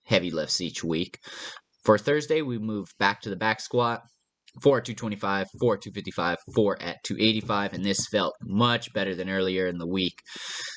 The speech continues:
Just didn't leave me <laughs> nearly as sore as the back squats from Monday. Then bench press, five at one eighty-five,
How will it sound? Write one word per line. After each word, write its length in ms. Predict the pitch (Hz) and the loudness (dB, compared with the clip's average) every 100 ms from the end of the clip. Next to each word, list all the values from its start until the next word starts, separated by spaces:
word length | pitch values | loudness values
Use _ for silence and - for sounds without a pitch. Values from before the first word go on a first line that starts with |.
| - - - | -18 -16 -2
Just 680 | 127 117 104 - - - - _ _ - _ _ _ _ _ _ _ _ _ _ - | 2 2 0 -6 -10 -14 -16 _ _ -20 _ _ _ _ _ _ _ _ _ _ 0
didn't 240 | 160 156 | 2 2
leave 180 | 131 113 | 0 0
me 380 | 117 113 120 123 | -4 -4 -4 -6
<laughs> 40 | - | 0
nearly 400 | 117 113 101 95 | 2 2 0 -2
as 120 | - | 0
sore 380 | - 107 101 95 | 0 2 0 -2
as 320 | 95 90 - | -6 -6 -6
the 320 | 92 85 82 - | -4 -4 -4 -4
back 240 | 95 95 - | 2 2 2
squats 460 | - 90 80 - - | -2 0 -2 -6 -12
from 420 | - 113 92 85 82 - | 2 2 2 -2 -6 2
Monday. 520 | 107 117 107 73 - - - 127 - - - _ - - | 2 4 0 -6 -10 -18 -12 -8 -8 -12 -18 _ -16 2
Then 500 | 120 127 110 104 - _ _ | 4 4 2 -4 -10 _ _
bench 300 | 175 170 - | 2 2 -2
press, 460 | - 151 147 - - _ - | 0 0 0 -4 -12 _ -6
five 380 | - - - 107 | -6 2 2 4
at 80 | 98 | 0
one 100 | 98 | -6
eighty-five, 540 | 92 92 139 123 117 | -6 -2 0 2 0